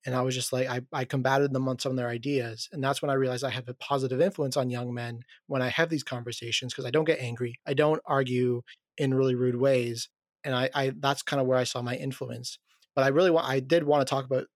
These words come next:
that with you, because I think you do have that opposite, not opposite, but you have the more empathetic approach to not all men. That is really what I, what I want to talk about. And I think a lot of young men feel like I do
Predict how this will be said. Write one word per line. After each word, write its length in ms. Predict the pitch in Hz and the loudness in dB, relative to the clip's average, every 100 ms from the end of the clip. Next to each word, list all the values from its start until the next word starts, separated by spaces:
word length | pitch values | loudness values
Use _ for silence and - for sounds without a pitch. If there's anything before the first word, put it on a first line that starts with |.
| - | -4
that 200 | 123 120 | -4 2
with 220 | 143 165 | 0 0
you, 140 | 127 117 | -4 -6
because 300 | 120 127 123 | -4 -4 -4
I 80 | |
think 340 | - 139 131 - - _ _ 139 | -2 -2 -2 -6 -16 _ _ -6
you 140 | 143 | -2
do 200 | 139 151 | 2 4
have 280 | 131 135 127 | 2 0 0
that 180 | 131 - | -2 0
opposite, 600 | 131 131 127 139 127 - _ 175 | -2 -2 -4 -2 -2 -4 _ 2
not 180 | 190 160 | 2 6
opposite, 600 | 156 165 135 123 127 143 | 4 4 -2 -6 -6 -6
but 100 | 143 | -4
you 120 | 135 | 0
have 200 | 147 139 | 0 0
the 80 | 139 | 0
more 360 | 131 131 127 _ 165 | 0 -2 -4 _ -4
empathetic 440 | 143 147 147 139 - _ - | 0 2 2 2 -2 _ -12
approach 440 | 135 156 147 - - | -2 2 4 2 0
to 380 | - 127 123 151 | -2 0 -2 -4
not 240 | 139 127 123 | -2 -2 -2
all 140 | 123 | -4
men. 320 | 123 117 120 - | -6 -8 -12 -6
That 140 | 131 127 | -2 0
is 160 | 123 | 0
really 520 | 135 135 131 123 120 - _ _ _ | 2 4 4 2 -2 -10 _ _ _
what 160 | 139 127 | 2 2
I, 200 | 117 127 | 2 -2
what 240 | 135 127 | -2 0
I 60 | 127 | 2
want 200 | 131 131 | 0 0
to 60 | |
talk 200 | 139 147 | 0 2
about. 100 | 233 | 2
And 100 | 196 | 2
I 20 | |
think 160 | 147 165 | 2 4
a 60 | 151 | 4
lot 140 | 147 | 6
of 40 | |
young 160 | 143 139 | 4 2
men 140 | 139 | -2
feel 200 | 127 151 | -2 0
like 140 | 139 135 | 2 4
I 140 | 160 | 4
do 260 | 135 117 | 2 -4